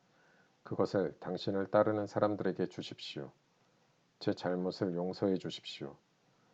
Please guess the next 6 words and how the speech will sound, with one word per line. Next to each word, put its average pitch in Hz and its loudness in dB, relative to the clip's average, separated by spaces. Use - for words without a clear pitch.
당신은 98 -2
여호와를 95 4
위해 92 0
싸웠으므로 80 0
여호와께서는 92 2
틀림없이 92 -4